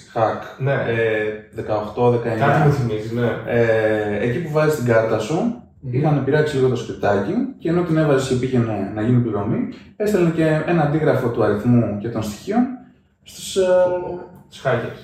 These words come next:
Speaker 1: και δεν, δεν το έβλεπες, έτσι.
Speaker 3: Αυτό είναι το χειρότερο.
Speaker 1: Γιατί δούλευε, δούλευε. Πλήρωνες, έπαιρνες το εισιτήριο, αλλά είχε πάλι μια κόπια. Το πήραν είδηση μετά από κάποιους μήνες, την είχα φάει,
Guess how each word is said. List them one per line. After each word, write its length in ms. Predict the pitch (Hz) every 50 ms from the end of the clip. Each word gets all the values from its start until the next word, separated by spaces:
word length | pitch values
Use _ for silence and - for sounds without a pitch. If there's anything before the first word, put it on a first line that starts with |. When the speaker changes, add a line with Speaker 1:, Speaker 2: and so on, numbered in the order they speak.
| - -
Speaker 1:
και 80 | 202 202
δεν, 100 | 226 240 214 - 156 165
δεν 120 | 220 233
το 80 | 220 196 175 151 135 120
έβλεπες, 400 | 113 110 107 107 107 135 139 - - 170 170
έτσι. 340 | 170 190 185 165 131 120 -
Speaker 3:
Αυτό 160 | - - - 139
είναι 120 | 147 156
το 40 | -
χειρότερο. 360 | - 147 151 165 180 160 151
Speaker 1:
Γιατί 140 | - - 202 208
δούλευε, 520 | 226 233 220 185 135 117 107 104 - - - 151
δούλευε. 440 | 190 196 180 - - - 98 - - - - - - - - -
Πλήρωνες, 580 | - 143 147 156 160 170 175 185 190 190 190 190 - - - - - - - _ _ - - - - - -
έπαιρνες 360 | - 160 170 175 170 156 135
το 60 | 127 135 120
εισιτήριο, 400 | 120 - 131 131 143 156 190 220 233 - - - - - - _ -
αλλά 120 | 185 214 220
είχε 120 | 208 208 202 208
πάλι 120 | 214 214 208 202
μια 80 | 202 208 202
κόπια. 200 | 196 185 - 127 117 135
Το 40 | - -
πήραν 160 | 175 175 175 175
είδηση 160 | 170 151 - 135
μετά 100 | 131 147
από 80 | 147 -
κάποιους 180 | 147 143 - - 113
μήνες, 180 | 117 135 156 156
την 80 | - 170
είχα 140 | 170 180 180 175
φάει, 120 | 180 180